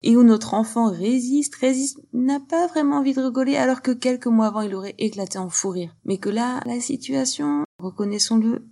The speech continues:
tourne au vinaigre. On prend le rôle d'un gros balourd, on prend notre enfant dans nos bras pour lancer une bataille de coussins, mais non, notre enfant n'a juste pas envie. Et puis il y a ces fois où on sent bien que notre enfant n'est pas en forme.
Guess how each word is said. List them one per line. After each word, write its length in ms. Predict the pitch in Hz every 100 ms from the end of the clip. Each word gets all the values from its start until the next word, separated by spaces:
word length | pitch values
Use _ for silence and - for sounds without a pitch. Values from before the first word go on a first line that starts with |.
| _
tourne 240 | - 190 185
au 60 |
vinaigre. 320 | 175 160 156 - _ _ _ -
On 120 | 185
prend 240 | - 190
le 120 | 190
rôle 240 | 185 190 180
d'un 160 | 185
gros 240 | 175 170 190
balourd, 680 | 190 208 208 214 214 214
on 80 | 190
prend 220 | 170 185
notre 220 | 175 165 175
enfant 220 | 170 202
dans 120 | 190
nos 180 | 185 185
bras 300 | 190 208 214
pour 140 | 185
lancer 260 | 175 170 185
une 80 | 180
bataille 300 | 190 208 202
de 60 |
coussins, 340 | 190 - 254 247
mais 120 | 233 _ -
non, 200 | 196 165 151
notre 320 | 170 185 -
enfant 320 | 185 175 220 226
n'a 220 | 190 180
juste 280 | 180 185 -
pas 120 | 247
envie. 260 | 226 175 - _ _ _ _ _ _ -
Et 60 | -
puis 140 | 240
il 60 | 226
y 60 |
a 40 | 208
ces 180 | 214
fois 240 | 190 - 185
où 60 | 226
on 100 | 226
sent 240 | 220 226
bien 260 | 214 220 285
que 80 | 294
notre 300 | 220 - 214
enfant 220 | 214 226
n'est 120 | 202
pas 380 | - - 214 196
en 80 | 180
forme. 320 | - 175